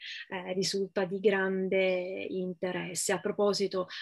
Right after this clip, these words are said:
di fonte molto controversa, insomma si ricostruisce anche la, la contestazione a, a questa fonte, non solo la contestazione,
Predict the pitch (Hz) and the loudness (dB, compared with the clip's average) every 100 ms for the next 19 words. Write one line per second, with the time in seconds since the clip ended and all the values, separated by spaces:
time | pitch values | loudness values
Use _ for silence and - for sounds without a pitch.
0 | - 190 202 214 208 185 190 185 180 185 | -8 -2 2 4 4 2 0 2 2 2
1 | 190 175 262 208 180 185 - 185 196 202 | 0 4 4 6 4 0 -2 -4 -4 -6
2 | 202 170 - - - - - - - - | -8 -10 -10 -12 -16 -12 -8 -6 -4 -2
3 | 208 202 - - - 220 226 214 - 214 | 0 0 -4 -14 0 4 6 6 4 4
4 | 196 - - 220 - 202 202 202 170 208 | 6 6 6 4 2 2 4 0 4 4
5 | 185 - - - 190 196 202 190 185 185 | 2 -4 -18 -2 6 6 8 6 2 4
6 | 190 214 214 185 208 196 - 208 - - | 6 6 4 2 2 2 0 -2 2 8
7 | 220 185 180 170 - 180 196 208 202 - | 8 8 2 -4 -4 -4 -4 -6 -8 -10
8 | 170 180 - 202 190 180 208 208 185 - | -6 -4 -2 -2 -2 0 2 2 0 -4
9 | 180 180 170 180 185 175 - 170 - 190 | -4 -4 -6 -6 -4 -4 -8 -8 -4 -2
10 | 185 180 175 170 - | -4 -6 -8 -10 -10